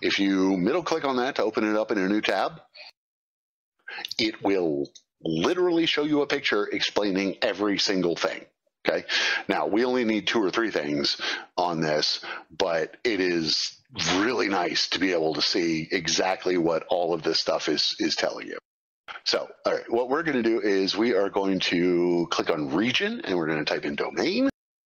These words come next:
Minimum trades, we are going to go with seventy-five. And minimum traded isk, this is the big one, okay? You wanna, uh, right, the s-, the smaller you put in this number,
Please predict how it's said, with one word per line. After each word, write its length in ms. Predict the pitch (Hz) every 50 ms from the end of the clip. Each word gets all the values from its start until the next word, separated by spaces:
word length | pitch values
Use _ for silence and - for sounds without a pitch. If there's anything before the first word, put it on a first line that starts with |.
| _ _ _ _
Minimum 440 | 95 101 120 139 165 165 160 156 151
trades, 580 | - - 139 139 147 170 196 202 180 165 - -
we 260 | 110 101 98 110 107
are 200 | 95 92 90 85
going 320 | 82 90 92 87 90 87 82
to 120 | - 85
go 140 | 80 82 76
with 160 | 76 73 -
seventy-five. 840 | - - 101 82 76 80 76 78 78 - 107 123 156 202 233 262 247 - _ _ _ - - - - -
And 300 | - 107 92 87 80 78
minimum 420 | 80 98 143 196 214 214 220 214 202
traded 360 | - - 170 170 151 160 143
isk, 260 | 135 - - - - 160 160
this 240 | 151 139 185 - -
is 120 | 202 170
the 100 | - 180
big 180 | 143 156 139 -
one, 220 | - 60 - - - - _ _ _ -
okay? 360 | - - - 101 107 151 160 - - - - - - -
You 140 | - 120 127
wanna, 220 | 151 160 147 143 135 - -
uh, 80 | 123 101 - - - - - -
right, 220 | - 113 110 143 -
the 400 | 107 110 107 87 80 104 101 98
s-, 380 | 95 - - - - - - 110
the 120 | 87 87
smaller 600 | - - - 127 135 165 185 180 175 165 147 147 -
you 140 | 143 123 117
put 200 | - - 170 151
in 160 | 156 151 151
this 180 | 151 139 - -
number, 380 | 131 135 147 165 190 185 -